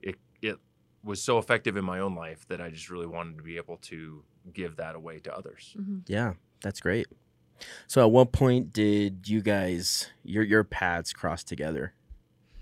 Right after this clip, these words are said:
Speaker 2: Yeah, we, um, actually met in college. Um,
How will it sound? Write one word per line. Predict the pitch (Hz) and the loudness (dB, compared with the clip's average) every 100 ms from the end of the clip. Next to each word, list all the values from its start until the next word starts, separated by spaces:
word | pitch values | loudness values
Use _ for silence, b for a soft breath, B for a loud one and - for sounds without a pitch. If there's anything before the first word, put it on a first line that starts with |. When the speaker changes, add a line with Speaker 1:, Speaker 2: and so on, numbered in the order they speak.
| B B - | B B -4
Speaker 2:
Yeah, | 247 262 | 0 2
we, | 208 226 247 254 | 0 -4 -4 -4
um, | 220 220 208 196 | 0 0 2 0
actually | 202 - 208 | -2 -4 -4
met | 196 - | -2 -4
in | 220 | -6
college. | 196 175 220 262 - - _ _ | -4 -4 -4 -6 -12 -18 _ _
Um, | 202 190 185 180 180 175 170 | -4 -2 -2 -4 -6 -8 -12